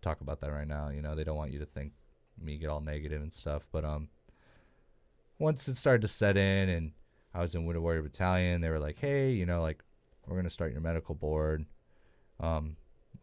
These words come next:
unfortunately, you're not gonna be able to continue." And I was like,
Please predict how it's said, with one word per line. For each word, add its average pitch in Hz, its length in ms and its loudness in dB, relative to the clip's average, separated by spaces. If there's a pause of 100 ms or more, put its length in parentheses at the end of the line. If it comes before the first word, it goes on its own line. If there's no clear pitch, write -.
unfortunately, 80 680 -2
you're 78 120 0
not 76 180 -2
gonna 76 100 -4
be 76 80 -2
able 73 120 -2
to 76 60 -4
continue." 85 680 0
And 78 80 -6
I 76 60 -2
was 76 100 -6
like, 73 240 -4